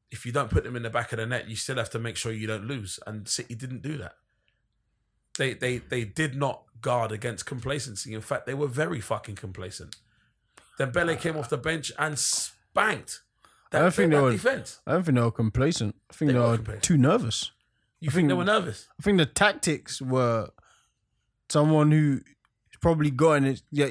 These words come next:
Speaker 2: he, no, he gets in his own head. He thinks, you can tell he's a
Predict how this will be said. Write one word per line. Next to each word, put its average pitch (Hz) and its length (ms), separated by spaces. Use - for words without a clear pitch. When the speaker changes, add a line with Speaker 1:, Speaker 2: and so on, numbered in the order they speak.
Speaker 2:
he, - 220
no, 190 120
he 147 100
gets 123 280
in 127 80
his 113 160
own 120 140
head. 117 260
He 139 180
thinks, - 460
you - 60
can 180 160
tell 175 160
he's 160 200
a 135 220